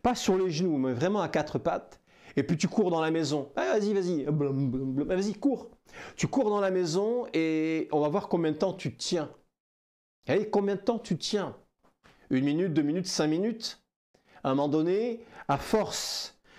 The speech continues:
de taper le sol avec tes mains, tu vas avoir une gêne respiratoire.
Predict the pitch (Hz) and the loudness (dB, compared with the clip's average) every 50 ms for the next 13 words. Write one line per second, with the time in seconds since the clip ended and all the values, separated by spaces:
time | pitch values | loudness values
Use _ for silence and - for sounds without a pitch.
0 | - - 117 107 143 139 - - 208 185 - - 208 190 180 175 165 - - - | -12 -6 -2 -2 -2 0 0 0 0 0 2 2 2 2 2 2 0 -2 -2 0
1 | 196 175 160 151 139 123 117 123 123 - - - 131 123 131 147 202 233 - - | 0 2 2 2 0 0 0 -2 -4 -2 -2 0 0 2 2 0 -2 -4 -8 -14
2 | _ _ _ _ _ _ _ _ _ _ _ _ _ _ _ _ _ _ - - | _ _ _ _ _ _ _ _ _ _ _ _ _ _ _ _ _ _ -20 -20
3 | - - - - - - - - - 151 143 147 151 151 180 175 151 160 151 143 | -20 -20 -20 -20 -20 -20 -10 -4 0 2 2 2 2 2 0 2 2 2 2 2
4 | 135 123 110 123 139 175 180 165 151 127 139 135 - - - - 147 127 123 120 | 0 0 0 0 2 2 2 2 0 0 0 -2 -2 -4 -6 -2 -2 0 0 -2
5 | 120 - 131 117 101 78 - - - - - | -4 -4 -4 -4 -4 -4 -8 -14 -20 -20 -20